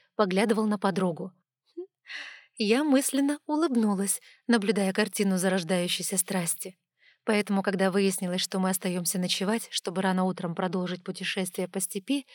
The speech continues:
я и Фелину отправились за хворостом в лес — оставив дикую кошку и её укротителя вместе обустраивать ночлег. Идти за ветками было лениво, но я решила не показывать свои возможности больше, чем необходимо,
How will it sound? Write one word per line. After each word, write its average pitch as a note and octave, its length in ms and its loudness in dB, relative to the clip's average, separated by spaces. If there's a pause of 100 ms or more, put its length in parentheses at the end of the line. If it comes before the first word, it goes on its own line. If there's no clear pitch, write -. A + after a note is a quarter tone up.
(460)
я A#3+ 240 4
и E4 80 2
Фелину A#3 460 2
отправились G3 560 0
за F3+ 260 -2
хворостом F#3 500 -2
в G3 60 0
лес — F3+ 280 -2 (400)
оставив F#3 500 0
дикую F3 360 -4
кошку A3 440 -2 (100)
и G#3 80 0
её F#3 240 2
укротителя F3 580 -4
вместе F#3+ 560 -2 (240)
обустраивать F3 760 -4
ночлег. F3 600 -6 (800)
Идти A3+ 240 4
за G3+ 160 4
ветками G3 400 2
было F#3+ 240 2
лениво, G3 500 0 (480)
но D4+ 80 0
я B3+ 160 2
решила A3 300 4
не G3+ 160 2
показывать F#3+ 500 0
свои F#3+ 220 0
возможности F#3 600 0
больше, F#3+ 280 0
чем F#3+ 220 0
необходимо, F#3 680 0